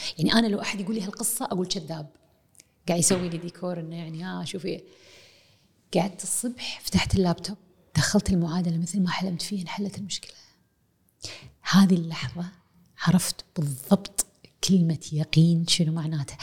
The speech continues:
يعني إحنا يقولون يقين، يقين، يقين. شنو يعني يقين؟ هو لما أنت ما عندك ذرة شك إن أنت بتقولي له: "ساعدني"، وبيساعدك. مو تقول: "بيساعدني"،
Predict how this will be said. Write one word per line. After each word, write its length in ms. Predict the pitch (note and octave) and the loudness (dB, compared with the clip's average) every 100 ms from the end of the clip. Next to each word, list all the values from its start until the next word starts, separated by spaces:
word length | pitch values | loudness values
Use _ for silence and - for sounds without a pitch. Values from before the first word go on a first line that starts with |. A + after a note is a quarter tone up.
| - - | -14 -4
يعني 160 | E3+ G3 | -2 0
إحنا 160 | A3 | -2
يقولون 240 | F3+ G#3 F#3+ | -2 -4 -4
يقين، 420 | D#3+ E3 D#3 D3+ | -8 -10 -10 -10
يقين، 320 | D#3 D#3 D3 | -12 -12 -12
يقين. 260 | D#3 D3+ C3 | -8 -4 0
شنو 180 | F4 | 0
يعني 260 | G4+ C#4 C#3 | 2 4 6
يقين؟ 300 | C3 - C3 - _ _ _ _ - - - _ - | 4 -2 -6 -8 _ _ _ _ -20 -20 -20 _ -10
هو 160 | - F3+ | 0 2
لما 280 | D#3+ D#3+ - | 4 2 -2
أنت 260 | F#3 F3 E3+ | -8 -6 -4
ما 200 | E3+ F3+ | -4 -2
عندك 320 | F#3 E3 - | -4 -2 -2
ذرة 340 | C#3 - E3 - | -2 -8 -10 -2
شك 540 | - G3+ A3 - - - _ _ _ _ _ - | -2 -2 -6 -14 -14 -14 _ _ _ _ _ 2
إن 100 | E3 | 4
أنت 280 | E3 G3+ F3 F#3 G#3+ G#3+ - _ _ _ _ _ _ _ | 6 4 2 -2 -4 -6 -20 _ _ _ _ _ _ _
بتقولي 320 | E3+ F3 F#3 G3 | 2 6 4 2
له: 100 | D#3+ | 0
"ساعدني"، 480 | D#3+ F3 F3+ C4+ - | 0 -2 0 -2 0
وبيساعدك. 500 | C#3 G3 - - - - _ - - - | 0 0 -2 -4 -4 -4 _ -20 -20 2
مو 380 | G#3+ B3 A#3+ - - _ - | 8 8 6 -6 -20 _ -4
تقول: 260 | G#3+ A3+ G#3+ | 2 2 2
"بيساعدني"، 540 | G#3 G#3 A3+ A3 | 0 -2 -2 -2